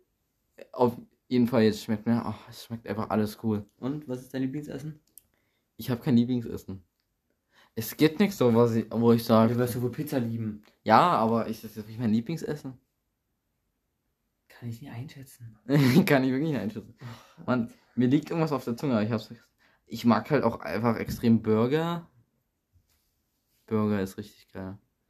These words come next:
Speaker 1: Schöner, saftiger Burger.
Speaker 2: Na dann, letzte Burger über Pizza?
Speaker 1: Ja.
Speaker 2: Okay.
Speaker 1: Obwohl, so eine geile Sucuk-Pizza. Oh Gott, was
Speaker 2: Entscheide dich.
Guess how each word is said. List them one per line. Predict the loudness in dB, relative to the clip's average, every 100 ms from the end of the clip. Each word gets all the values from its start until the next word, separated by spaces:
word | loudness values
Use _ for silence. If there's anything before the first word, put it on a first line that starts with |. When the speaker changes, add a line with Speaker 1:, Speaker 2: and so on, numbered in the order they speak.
| _ _
Speaker 1:
Schöner, | _ -20 -16 -8 -6 -6
saftiger | -8 -14 _ -16
Burger. | -16 -10 -10 -8 -12 -12
Speaker 2:
Na | -10
dann, | -8 -8 -10 -14 _
letzte | -12 -10 -8
Burger | -4 -4 -4 -8 -14 _
über | -8 -8
Pizza? | -6 -10 -10 -14 -16 _ _ _ _ _ -10
Speaker 1:
Ja. | -6 -6 -8 _ _ _ _ -20
Speaker 2:
Okay. | -14 -6
Speaker 1:
Obwohl, | -2 4 4 2 -4
so | -8
eine | -8 -8
geile | -12 -14
Sucuk-Pizza. | -14 -14 -16 -20 -16 -14 -14 -14 -14 -14 _ -20 -20 _ -14 -14 -14 -20 _ _ _ _ _ _ _ _ _ _ _ _ _ _ -6
Oh | -4
Gott, | 0 0 0
was | -6
Speaker 2:
Entscheide | -2 2 2 2
dich. | -4 -12